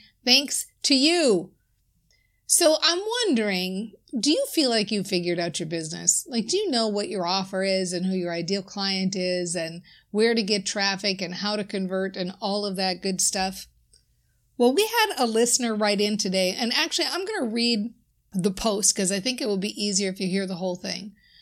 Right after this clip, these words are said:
So the problem that this person wants to solve is being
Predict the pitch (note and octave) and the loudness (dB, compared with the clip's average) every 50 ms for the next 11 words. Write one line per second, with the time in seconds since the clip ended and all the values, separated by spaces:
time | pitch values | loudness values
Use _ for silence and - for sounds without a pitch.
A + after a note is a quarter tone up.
0 | _ _ _ _ _ _ _ _ _ _ _ - - - - C4 C4 B3+ B3+ B3+ | _ _ _ _ _ _ _ _ _ _ _ -4 0 4 6 6 8 8 6 6
1 | C4 - - - A#3 A3 - - - D#4 E4 F4+ F4+ F#4 F#4 F4+ F4 F4 F4 - | 4 2 -2 -4 -4 -4 -4 -2 0 0 0 2 2 0 0 0 -2 -4 -6 -4
2 | - A#3+ G#3 A#3+ A3 G3 B3+ A3+ A3 - - A#3 A3 G#3+ - A3+ G#3 G#3 G3+ G3 | -2 2 4 4 2 2 2 0 0 2 0 0 0 0 0 0 -2 -2 2 2
3 | - A3 G3 - - G3 F3 F3+ F3 F3+ - - A3 F#3+ G3 G3 F#3 - - G#3 | 2 4 4 2 2 2 -2 -6 -6 -8 -6 -4 -2 -2 -2 -2 -4 -4 -4 -2
4 | F3+ G#3 G#3 G#3 G#3 G3+ G#3 | 0 0 2 0 0 -2 -4